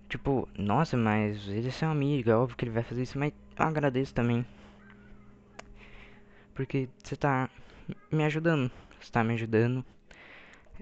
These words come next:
E a, pelo menos ter reconhecimento. E eu sempre quis ter um podcast. Então, se você é uma pessoa que n-, nem me conhece,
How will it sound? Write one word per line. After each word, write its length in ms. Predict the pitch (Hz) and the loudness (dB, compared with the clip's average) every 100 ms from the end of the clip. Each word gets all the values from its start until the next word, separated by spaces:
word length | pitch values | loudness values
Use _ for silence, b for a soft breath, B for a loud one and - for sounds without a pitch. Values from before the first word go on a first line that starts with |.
| - | -6
E 380 | 120 123 123 123 127 - - - - - - _ - | -2 0 2 0 -4 -16 -20 -20 -20 -20 -20 _ 2
a, 200 | 120 127 - - - _ - _ - _ _ | 2 2 -4 -20 -20 _ -20 _ -20 _ _
pelo 220 | 147 139 | 4 6
menos 220 | 147 139 | 4 2
ter 140 | - 156 | -2 -2
reconhecimento. 800 | 156 - 160 - 165 127 - - - b b b b - | -2 0 -2 0 0 -2 -4 -18 -20 b b b b -6
E 60 | 123 | -4
eu 140 | 131 | -2
sempre 260 | - 147 - | -4 -6 -6
quis 220 | 131 - | -14 -6
ter 100 | 127 | -4
um 80 | 117 | -2
podcast. 720 | 110 104 - 110 113 - - B B B B B B B B B | -4 -6 -2 -2 -4 -12 -20 B B B B B B B B B
Então, 140 | - 123 | -4 -4
se 140 | - | -4
você 240 | 117 - 131 | -10 -4 0
é 20 | |
uma 160 | 123 | 0
pessoa 220 | 120 - 120 | -2 -4 -4
que 180 | - | 0
n-, 160 | 123 117 117 | 0 0 -4
nem 280 | 113 120 | -2 0
me 220 | 135 135 120 | 2 0 0
conhece, 600 | 127 113 95 123 - | 2 2 2 0 -6